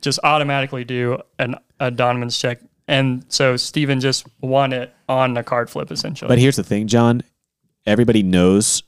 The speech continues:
Speaker 2: how many cards are, well, you can know how many cards are in the deck because the game literally tells you, you put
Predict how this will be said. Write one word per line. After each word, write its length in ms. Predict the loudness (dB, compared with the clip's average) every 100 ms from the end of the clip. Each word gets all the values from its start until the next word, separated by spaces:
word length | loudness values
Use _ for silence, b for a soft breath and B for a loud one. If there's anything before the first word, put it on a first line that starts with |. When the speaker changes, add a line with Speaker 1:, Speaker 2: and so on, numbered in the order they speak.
| _ -20 -4
Speaker 2:
how 160 | 0
many 160 | 0 -2
cards 480 | -2 0 2 0 -4
are, 120 | -2
well, 220 | 0 0 -2 B B B B
you 180 | -2 -2
can 400 | 0 0 0 0
know 300 | 2 2 0
how 180 | -2 -2
many 160 | -2 -2
cards 380 | 0 0 0
are 40 | 0
in 80 | 0
the 80 |
deck 360 | -2 -2 -2 -6
because 360 | -8 -2 -2 -2
the 80 | -4
game 240 | -4 -2
literally 280 | 0 0 -2
tells 280 | -2 -4 -4
you, 80 | -4
you 120 | -4
put 280 | -2 -6